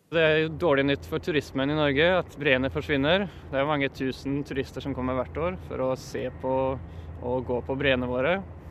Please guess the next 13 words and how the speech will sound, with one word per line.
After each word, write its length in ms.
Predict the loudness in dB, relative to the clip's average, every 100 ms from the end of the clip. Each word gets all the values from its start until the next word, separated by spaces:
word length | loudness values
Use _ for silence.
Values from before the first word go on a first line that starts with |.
| -16 -16 -18 -18 -10
I 60 | -6
tillegg 280 | 0 2 0
så 180 | 0 2
er 40 | 2
det 280 | 0 -2
vannkraftindustrien, 1120 | -2 -2 0 -4 -2 -6 -6 -4 -2 -2 -4 -10 -18 -18 -14
som 240 | -8 -4
er 240 | -2 0 2
avhengig 400 | 0 0 -4 -2
av 180 | -2 -4 -10 -16
smeltevannet 600 | -6 -6 -4 -8 -6 -4
fra 160 | -4
breen. 400 | -2 -2 -2 -4